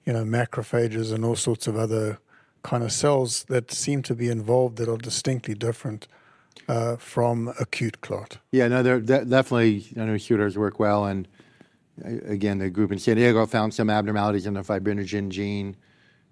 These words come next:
Speaker 2: You know, maybe the, they create clots that are more resistant to lysis due to this, this, uh, mutation in fibrinogen, but that's only in some of the patients.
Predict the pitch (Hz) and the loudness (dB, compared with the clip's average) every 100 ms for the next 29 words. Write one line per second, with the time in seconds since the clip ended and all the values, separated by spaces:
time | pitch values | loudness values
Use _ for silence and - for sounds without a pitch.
0 | _ 110 98 95 101 110 101 101 92 - | _ -4 -2 -2 0 2 2 0 -2 -12
1 | - - - - 117 - 101 104 113 107 | -20 -20 -20 -16 -16 -12 -4 -2 0 0
2 | 120 120 117 110 - _ _ - 117 107 | 4 6 6 4 0 _ _ -4 0 0
3 | - 110 101 101 107 98 92 110 - 95 | 0 -4 -2 -2 0 0 0 -2 -4 -4
4 | 98 92 107 - 95 - _ _ _ _ | -2 0 0 -2 -4 -8 _ _ _ _
5 | _ 113 101 98 - - - - - - | _ 0 2 0 -2 -12 -18 -20 -20 -20
6 | - 110 95 - 98 92 92 92 _ _ | -4 -2 -2 0 0 2 0 -6 _ _
7 | - 135 107 127 113 - 101 92 95 90 | -16 -4 0 2 2 2 -4 -4 -4 -2
8 | 104 95 92 87 87 _ - 101 120 - | -2 -4 -6 -8 -12 _ -4 0 0 0
9 | 120 113 101 107 98 95 87 92 85 87 | 0 0 -2 -2 -2 -4 -6 -8 -8 -12